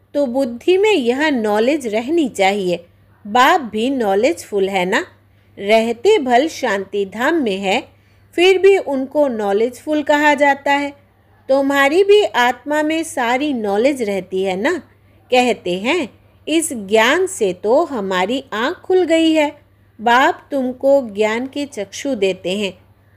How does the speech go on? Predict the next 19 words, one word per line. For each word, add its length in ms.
आत्मा 540
को 340
सृष्टि 520
के 220
आदि 480
मध्य 400
अंत 440
का 300
पता 400
पड़ 240
गया 260
है, 180
चक्र 360
फिरता 500
रहता 360
है। 180
ब्राह्मणों 680
को 200
ही 220